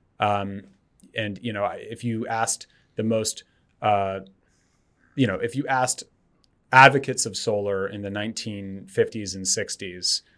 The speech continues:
uh, how, you know, e-, even the biggest advocate, the biggest dreamer back then, how big is this gonna get? I don't think any of them would have predicted it to be as scalable and as cheap as it is today.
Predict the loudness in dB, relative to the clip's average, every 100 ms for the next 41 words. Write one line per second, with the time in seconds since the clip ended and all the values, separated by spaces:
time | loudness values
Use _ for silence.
0 | _ -4 -2 0 4 4 2 -8 _ -12
1 | -12 -14 _ _ _ -8 -4 -2 0 2
2 | 4 6 6 4 2 0 -2 -10 -10 -4
3 | 0 0 -2 -4 -2 -2 -6 -10 -8 -8
4 | -6 -8 -10 -14 _ _ _ _ -6 6
5 | 6 6 2 0 -6 -8 -6 -8 -8 -8
6 | -6 -6 -6 _ 0 2 4 0 -4 -2
7 | -4 -4 -8 -8 -8 -8 -14 _ -8 -6
8 | -4 -4 -6 -8 -12 -12 -12 -10 -12 -14
9 | _ _ _ 6 8 8 4 -2 -2 2
10 | 2 0 -4 -6 -8 -8 -4 -2 0 -2
11 | -4 -8 -10 -10 -10 -10